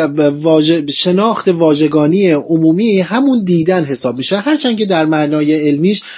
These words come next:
خیلی این گونه نیست. وقتی ما راجع به مشاهده کردن صحبت می‌کنیم، تقریباً داریم راجع به همه حواسمون صحبت می‌کنیم. اما، اما در مورد علم ستاره شناسی و به خصوص در مورد علم ستاره شناسی،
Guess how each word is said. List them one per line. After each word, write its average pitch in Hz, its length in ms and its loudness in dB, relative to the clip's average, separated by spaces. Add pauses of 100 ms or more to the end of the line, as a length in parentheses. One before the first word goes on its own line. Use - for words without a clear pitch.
(120)
خیلی 175 320 2
این 196 180 2
گونه 160 220 4
نیست. 196 220 0
وقتی 165 180 -2
ما 180 100 2
راجع 151 220 2
به 147 60 2
مشاهده 147 440 2
کردن 143 280 0
صحبت 139 360 0
می‌کنیم، 156 300 -2
تقریباً 165 340 -2
داریم 190 200 0
راجع 175 220 2
به 202 160 -2 (500)
همه 220 420 0
حواسمون 131 580 -2
صحبت 104 440 -6
می‌کنیم. - 320 -18 (100)
اما، 190 540 2 (300)
اما 131 440 -2
در 170 220 0
مورد 185 280 0 (180)
علم 160 280 0
ستاره 110 380 -4
شناسی 104 360 -8
و 135 160 -4
به 165 140 2
خصوص 190 540 2
در 139 200 0
مورد 117 260 -4
علم 117 280 -6
ستاره 117 320 -4
شناسی، 156 580 -2